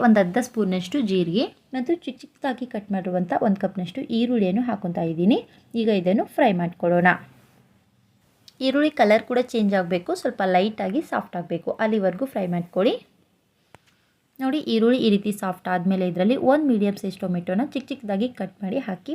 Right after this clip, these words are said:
ಫ್ರೈ ಮಾಡ್ಕೊತಾ ಇದ್ದೀನಿ. ಈ ಟೊಮೆಟೊ ಕೂಡ ಸ್ವಲ್ಪ ಸಾಫ್ಟ್ ಆಗಬೇಕು, ಅಲ್ಲಿವರೆಗೂ ಫ್ರೈ ಮಾಡ್ಕೊಳ್ಳೋಣ.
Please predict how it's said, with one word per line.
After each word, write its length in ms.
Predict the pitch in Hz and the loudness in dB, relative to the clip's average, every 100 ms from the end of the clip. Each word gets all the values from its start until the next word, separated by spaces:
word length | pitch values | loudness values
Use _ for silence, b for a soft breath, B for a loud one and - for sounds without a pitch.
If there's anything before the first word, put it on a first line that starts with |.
| - | -8
ಫ್ರೈ 120 | 185 175 | -6 -6
ಮಾಡ್ಕೊತಾ 360 | 175 170 170 165 | -6 -10 -6 -6
ಇದ್ದೀನಿ. 280 | 156 190 403 b b b 254 | 0 0 0 b b b -8
ಈ 40 | 233 | -2
ಟೊಮೆಟೊ 300 | 196 185 196 240 | 0 0 -2 -2
ಕೂಡ 100 | 359 - | -4 -2
ಸ್ವಲ್ಪ 220 | 330 277 233 | -4 -2 -6
ಸಾಫ್ಟ್ 280 | - 180 - | -8 -10 -8
ಆಗಬೇಕು, 300 | 175 165 175 - 240 | -4 -4 -4 -2 -2
ಅಲ್ಲಿವರೆಗೂ 440 | 240 208 180 202 233 | 0 0 -2 -4 -6
ಫ್ರೈ 100 | 302 185 | -4 -4
ಮಾಡ್ಕೊಳ್ಳೋಣ. 480 | 175 175 180 180 185 | -6 -6 -2 2 2